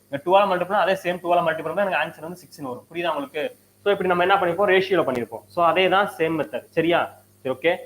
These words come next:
So ஒத்த தன்மை கேட்டிருக்காங்களா, இதை எப்படி பண்ணலாம்? இங்க பாப்போம். ஆக்சுவலா வந்து என்ன கொடுத்துருக்காங்க, அப்பர் பிக்சர்ல வந்து எனக்கு இந்த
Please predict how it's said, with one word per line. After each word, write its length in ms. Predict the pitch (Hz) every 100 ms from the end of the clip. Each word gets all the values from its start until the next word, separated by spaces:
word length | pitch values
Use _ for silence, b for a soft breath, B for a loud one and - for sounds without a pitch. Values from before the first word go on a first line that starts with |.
| - _
So 100 | 185 175
ஒத்த 240 | 170 208
தன்மை 220 | 202 185 175
கேட்டிருக்காங்களா, 480 | 165 151 151 160
இதை 100 | 160
எப்படி 160 | 175 170
பண்ணலாம்? 340 | 165 160 185 180 - _ _ _ _ _ _ _ -
இங்க 100 | 165
பாப்போம். 340 | 175 190 190 202
ஆக்சுவலா 300 | 165 202 202
வந்து 160 | 190 175
என்ன 100 | 196
கொடுத்துருக்காங்க, 480 | 185 170 160 151 156 214 - - _ _ _ _ -
அப்பர் 400 | - - 247 240
பிக்சர்ல 340 | 214 - 196 185
வந்து 180 | 190 226
எனக்கு 220 | 196 190
இந்த 180 | 180 170